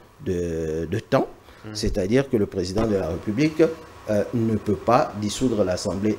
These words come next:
Speaker 1: nationale, euh, lors de la première année de la législature d'une assemblée qui a été élue.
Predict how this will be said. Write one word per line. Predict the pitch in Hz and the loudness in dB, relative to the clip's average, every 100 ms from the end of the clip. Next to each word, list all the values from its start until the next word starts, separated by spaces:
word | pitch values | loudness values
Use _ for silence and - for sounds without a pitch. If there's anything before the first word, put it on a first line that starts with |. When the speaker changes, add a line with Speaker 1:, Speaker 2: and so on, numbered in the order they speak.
| - | -2
Speaker 1:
nationale, | 101 87 95 98 131 139 - - - - | -6 -4 -2 0 0 -2 -8 -20 -12 -4
euh, | 98 98 95 | 0 2 4
lors | 123 135 127 107 | 6 6 6 2
de | 98 | 0
la | 101 | 0
première | - - 135 123 139 127 - - | -4 2 4 6 6 4 2 0
année | 101 98 135 139 | 0 2 0 0
de | 104 | -2
la | 92 | 0
législature | 104 101 104 - 98 101 147 147 107 | 0 0 -2 -4 -2 -2 0 -2 -2
d'une | 113 139 127 110 | 0 0 0 -4
assemblée | - 107 117 131 | -4 0 2 2
qui | 123 | 2
a | 95 | 0
été | 95 131 - - 120 | 2 0 0 0 2
élue. | 107 90 | 2 2